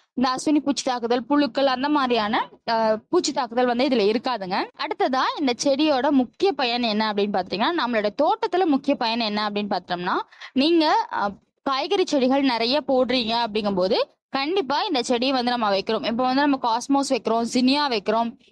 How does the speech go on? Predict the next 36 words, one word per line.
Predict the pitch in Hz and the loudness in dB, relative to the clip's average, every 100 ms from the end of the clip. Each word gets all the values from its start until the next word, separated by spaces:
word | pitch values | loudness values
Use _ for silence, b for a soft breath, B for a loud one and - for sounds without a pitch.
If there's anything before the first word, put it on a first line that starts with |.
| b | b
இல்லைன்னா | 285 294 294 311 | -2 0 0 0
வேற | 285 320 330 | 2 2 2
ஏதாவது | 269 240 240 233 | 0 0 0 0
அந்த | 311 269 | 2 2
அழகு, | 220 233 262 269 | 0 0 0 0
அந்த | 226 233 226 262 | 0 -2 -2 -2
பாலினேஷனுக்காக | 262 285 285 285 226 220 262 | 0 0 0 0 -2 0 0
செடிகள் | 269 233 240 220 | 0 2 2 0
வைக்கிறோம் | 202 220 214 | 0 -2 0
அப்படின்னா | 185 185 381 - _ _ | -2 -2 -4 -6 _ _
அந்த | 285 320 | -4 -2
பூக்கள் | 392 440 427 | -2 -2 0
வந்துட்டு | 285 294 403 | 0 0 0
ஒரு | 285 294 | 0 0
நாள் | 294 359 359 | 0 0 -2
பூத்திருக்கும், | - 311 262 - 294 - 494 | 0 0 -2 -2 -2 -2 -2
ரெண்டு | 359 269 | -2 -2
நாள் | 262 269 | -2 -2
பூத்திருக்கும், | 269 254 214 240 226 | 0 -2 -2 -2 0
அவ்வளவுதான். | 214 247 226 226 | 0 0 -2 -2
அதுக்கப்புறமா | 226 247 302 254 262 302 | -2 -2 -2 -2 -2 0
மறுபடியும் | 277 240 240 254 269 | 0 0 0 2 2
அது | 240 220 | 2 2
வ-, | 190 | 0
வளர்ந்து | 202 220 226 233 | 0 -2 -2 0
மொட்டுக்கள் | 254 226 247 247 | 0 0 -2 -4
வச்சு | 214 311 | -4 -2
பூக்கள் | 294 294 285 233 | -2 -2 -2 -4
பூக்கும் | 247 233 | -4 0
போது | 202 185 | 0 0
தான் | 302 | 0
நிறைய | 349 233 254 | 0 0 0
பட்டாம்பூச்சிகள் | 277 247 247 254 214 240 | -2 -4 -2 -2 0 -2
பார்க்க | 233 196 214 | -2 -4 -2
முடியும். | 208 220 453 - B B | 0 0 -2 -6 B B
ஆனா | 262 | -2